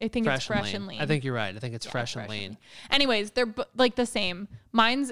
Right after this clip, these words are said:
Speaker 1: yours is a keto week, and mine is a
Speaker 2: Ugh.
Speaker 1: vegan week.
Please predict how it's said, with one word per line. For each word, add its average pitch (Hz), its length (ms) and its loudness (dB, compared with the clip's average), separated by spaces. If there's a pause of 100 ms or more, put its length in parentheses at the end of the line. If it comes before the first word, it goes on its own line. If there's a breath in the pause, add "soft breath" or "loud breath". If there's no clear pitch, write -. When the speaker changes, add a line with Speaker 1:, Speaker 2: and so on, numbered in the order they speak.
Speaker 1:
yours 262 260 6
is 294 120 6
a 262 60 2
keto 277 460 6
week, 285 280 -4
and 233 120 -2
mine 233 280 2
is 226 100 -2
a 233 80 0
Speaker 2:
Ugh. 233 80 -2
Speaker 1:
vegan 240 400 2
week. 151 400 -8